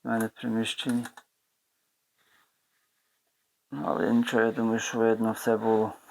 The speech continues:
Будемо йти на вулицю і пробувати. От ми на вулиці. Нагострили ланцюга.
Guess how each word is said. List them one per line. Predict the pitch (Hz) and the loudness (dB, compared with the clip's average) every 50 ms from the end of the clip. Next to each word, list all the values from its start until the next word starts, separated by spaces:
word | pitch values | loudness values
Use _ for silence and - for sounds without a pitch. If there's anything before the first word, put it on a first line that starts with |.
| - _ _ _ - - - - - _ _ _ | -20 _ _ _ -20 -20 -20 -20 -20 _ _ _
Будемо | - 123 117 117 117 | -10 -6 -2 -2 -2
йти | 120 139 117 | 0 0 0
на | 117 | 2
вулицю | 123 147 151 147 139 120 - - 131 | 2 2 2 0 0 -2 -2 -6 -8
і | |
пробувати. | - - 156 156 139 127 127 127 120 - 110 104 - - _ _ _ _ _ _ _ _ _ _ _ _ _ _ _ _ _ _ _ _ _ _ _ _ _ _ - - - - - - - - - _ _ _ _ _ - | -4 0 0 0 2 2 2 0 0 -2 -6 -10 -10 -14 _ _ _ _ _ _ _ _ _ _ _ _ _ _ _ _ _ _ _ _ _ _ _ _ _ _ -20 -20 -20 -20 -18 -18 -18 -20 -20 _ _ _ _ _ -2
От | - 101 - - | 0 0 0 2
ми | 104 107 107 | 2 2 4
на | 104 98 95 | 4 4 4
вулиці. | 98 113 131 139 139 131 - - - 139 120 - _ _ _ - - - - - - - _ _ _ _ _ _ _ _ _ _ - - - - - _ _ - - _ _ _ _ _ _ _ _ _ | 4 4 4 4 4 2 0 0 0 0 0 0 _ _ _ -20 -20 -20 -20 -20 -20 -20 _ _ _ _ _ _ _ _ _ _ -20 -20 -20 -20 -20 _ _ -20 -20 _ _ _ _ _ _ _ _ _
Нагострили | - 92 90 92 95 - - - 117 120 113 104 98 92 87 - - - | 0 2 2 4 2 0 2 6 8 8 8 6 4 0 -4 -6 -4 0
ланцюга. | 98 95 90 85 78 - - 104 92 87 104 117 123 127 135 127 | 2 4 4 2 2 0 0 0 2 6 6 6 6 6 4 0